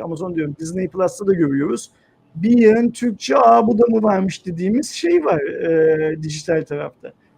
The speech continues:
İçerik var. Çünkü iş böyle bir iş. Yani yapacak çok fazla bir şey yok. O yüzden en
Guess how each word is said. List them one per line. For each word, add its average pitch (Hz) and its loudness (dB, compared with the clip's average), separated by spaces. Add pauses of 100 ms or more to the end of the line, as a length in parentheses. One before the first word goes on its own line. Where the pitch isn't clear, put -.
(140)
İçerik 254 -6
var. 180 -4 (280)
Çünkü 226 -6
iş 240 -6 (280)
böyle 339 4
bir 170 -2
iş. - -8
Yani 175 -2
yapacak 190 -2
çok 208 -4
fazla 202 -2
bir 196 -6
şey 247 -4
yok. 302 0 (400)
O 262 2
yüzden 262 0
en 294 -8